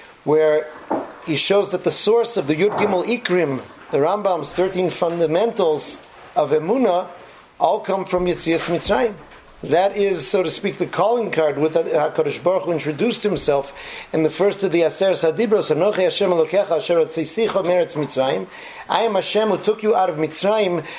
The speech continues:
meaning, who do we believe in? What do we believe in? What are the Ikarim? What are the pillars of our Emunah? He says, "Examine Yetzias Mitzrayim." It has all been revealed there, and he shows the roots of all of the Rambam's Ikarim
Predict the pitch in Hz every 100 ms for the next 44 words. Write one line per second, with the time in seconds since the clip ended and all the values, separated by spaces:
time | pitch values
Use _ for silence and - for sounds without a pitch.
0 | - 160 202 208 202 - - - - -
1 | - 240 247 240 220 208 202 269 226 175
2 | 151 143 269 - 233 190 156 160 160 139
3 | 143 175 160 220 214 156 175 156 - 202
4 | 233 190 175 185 170 - 196 214 190 170
5 | 170 160 160 254 226 165 190 - - -
6 | - - - - - - - 143 120 208
7 | 233 208 - 214 - 185 - 226 254 -
8 | - - - - - 156 139 175 196 180
9 | 180 165 135 196 165 156 208 156 131 -
10 | 160 127 147 139 226 226 170 - 170 196
11 | 214 180 180 202 196 180 139 151 - 220
12 | 185 165